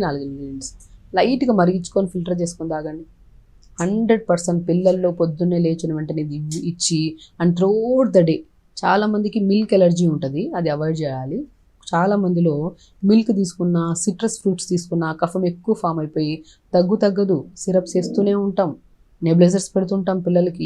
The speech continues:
ఎన్నో రకాల రెమెడీస్ ఫాలో అవుతుంటాం కానీ తగ్గదు. బెస్ట్ ఫోర్ ఇంగ్రీడియంట్స్ అండి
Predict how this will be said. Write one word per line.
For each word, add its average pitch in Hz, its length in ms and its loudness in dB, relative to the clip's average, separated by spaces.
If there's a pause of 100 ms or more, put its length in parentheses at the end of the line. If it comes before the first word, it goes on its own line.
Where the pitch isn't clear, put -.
ఎన్నో 247 280 -6 (120)
రకాల 226 280 0
రెమెడీస్ 190 340 0
ఫాలో 165 220 2
అవుతుంటాం 151 380 -8
కానీ 170 200 0
తగ్గదు. 147 280 -6 (880)
బెస్ట్ - 360 -2
ఫోర్ 175 280 4
ఇంగ్రీడియంట్స్ 165 500 -2
అండి 139 180 -10